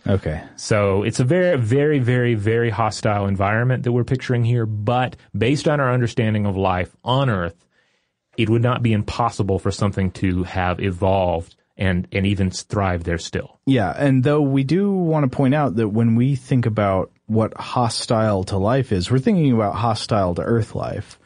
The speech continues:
Speaker 2: Right.
Speaker 1: And of course, the Earth environment might be incredibly hostile to organisms adapted to some other kind of, uh, world. So, like, you know, on Earth, on Earth we have oxygen,
Speaker 2: Mm-hmm.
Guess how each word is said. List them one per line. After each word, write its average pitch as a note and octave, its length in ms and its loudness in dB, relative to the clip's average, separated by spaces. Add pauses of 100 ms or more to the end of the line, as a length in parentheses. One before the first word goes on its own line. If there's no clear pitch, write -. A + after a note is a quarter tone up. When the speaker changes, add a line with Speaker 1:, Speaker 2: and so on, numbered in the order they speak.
(120)
Speaker 2:
Right. G2+ 240 0 (120)
Speaker 1:
And A#2 120 4
of A2+ 100 -2
course, C3 280 0
the B2 140 2
Earth D#3+ 260 0
environment A2+ 560 2
might G2 200 -2
be G2 100 0
incredibly F#2+ 460 0
hostile G2 720 -2
to A2 100 -2
organisms G2 600 0
adapted F#2+ 500 -2
to G2 100 -4
some G2+ 340 0
other C#3 300 0
kind F2 340 -2
of, D#2+ 300 -6
uh, D#2+ 200 -2
world. D#2+ 440 -6
So, G#2 160 2
like, F#2 260 -2
you F#2+ 220 -4
know, F2 180 -4
on F#2+ 320 -2
Earth, A#2 380 0
on G#2 180 2
Earth C3+ 320 0
we A2+ 120 2
have F#2 280 -2
oxygen, F#2 800 -2
Speaker 2:
Mm-hmm. G2 320 0